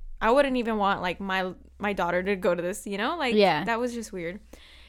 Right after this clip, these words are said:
Speaker 1: And I, I honestly, like,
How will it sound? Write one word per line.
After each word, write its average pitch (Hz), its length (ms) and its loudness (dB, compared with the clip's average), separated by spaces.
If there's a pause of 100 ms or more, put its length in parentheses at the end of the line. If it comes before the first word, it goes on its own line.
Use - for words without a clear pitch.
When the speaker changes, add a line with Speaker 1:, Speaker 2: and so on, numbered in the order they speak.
(540)
Speaker 1:
And 247 680 2 (320)
I, 220 240 2
I 220 120 2
honestly, 220 320 -4
like, 202 280 -8